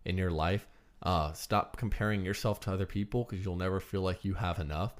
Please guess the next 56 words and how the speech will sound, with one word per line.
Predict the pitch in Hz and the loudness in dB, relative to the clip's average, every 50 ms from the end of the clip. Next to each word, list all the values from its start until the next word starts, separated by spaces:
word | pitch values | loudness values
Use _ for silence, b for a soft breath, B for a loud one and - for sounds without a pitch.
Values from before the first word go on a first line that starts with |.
| B B B B B B B - | B B B B B B B 0
The | 92 95 | 2 4
only | 98 110 113 | 4 4 4
person | - - 120 117 - | 4 2 2 2 2
you | 110 | -2
should | 101 - 110 | -2 -4 -8
compare | - - - - 104 | -10 -6 -2 0 0
yourself | 104 101 - 113 107 - | 0 2 2 0 0 0
to | - 117 104 | 0 -2 0
at | - | 0
the | - | -2
end | 90 98 95 | -2 0 0
of | 92 87 | 0 -2
the | 85 | -2
day | 104 98 92 95 98 104 98 b b b b b b - | 0 2 2 2 2 0 -2 b b b b b b -6
is | - 87 | -4 -4
yourself. | 90 85 - - - 90 80 71 71 - - - - _ _ _ - | -2 -4 -4 -2 -2 0 0 0 -2 -4 -8 -18 -20 _ _ _ -2
Go | - 95 98 | 2 4 6
to | 104 107 | 6 6
war | 107 110 113 120 123 120 120 120 - | 6 8 8 8 8 6 6 4 0
against | 120 101 107 101 98 - - | -2 -2 -2 -2 -2 -4 -8
yourself | 101 - - 107 104 110 - - | -6 -4 0 0 0 0 -2 -2
every | - 101 98 104 104 | -2 -2 0 0 -2
single | - - 120 107 98 92 | -2 -2 -2 0 0 0
day | 90 90 87 95 98 107 107 b b b b b b b b - | 0 0 2 2 2 0 0 b b b b b b b b -6
because | - 98 - 104 95 90 | -2 0 2 2 4 4
you | 104 113 | 4 4
never | 113 117 120 117 113 107 | 6 6 6 6 6 4
know | 98 98 101 107 113 | 4 4 4 6 6
what | 113 110 104 - - | 6 6 4 2 2
you | 101 110 113 | 0 0 2
may | 107 104 104 98 | 4 4 2 4
have | 104 104 101 101 95 | 4 2 2 2 2
more | 92 87 90 95 101 104 | 0 0 2 2 2 4
of. | 110 113 117 117 - b b b b b b - | 2 2 0 -2 -6 b b b b b b -10
The | - - | -4 2
person | - 127 127 127 - 135 | 4 6 6 6 6 4
who | 127 | 6
has | 127 120 117 117 | 6 6 6 4
a | 110 | 2
Ferrari, | - - - 107 101 98 98 101 107 110 110 | -2 0 0 2 4 6 6 6 6 6 4
a | 101 92 | 4 4
Lambo, | 87 92 98 104 107 107 113 104 | 4 4 4 4 4 4 4 4
whatever, | 95 90 87 90 92 92 - 107 113 117 B B B B B B B B B B B - - - | 4 4 2 2 0 2 0 0 -2 -2 B B B B B B B B B B B -12 -4 0
that | 104 107 104 101 - 113 | 2 2 2 2 4 6
you | 117 113 | 6 6
want, | 92 87 82 85 95 110 123 - - - - | 6 4 2 2 2 2 0 -2 -6 -12 -6
you | - 110 110 | 0 2 6
never | 110 113 110 110 | 6 6 6 6
know | 107 101 98 98 | 6 6 6 6
what | 98 - 98 | 4 2 2
they | 101 101 101 | 2 2 2
may | 98 95 92 90 | 2 2 0 0
be | 87 87 | 0 -2
lacking. | 82 76 76 78 82 82 - 78 78 | -2 -2 -2 -2 -4 -4 -6 -8 -6
They | 78 82 95 | -2 0 0
be, | 98 101 107 107 101 | 2 2 2 2 0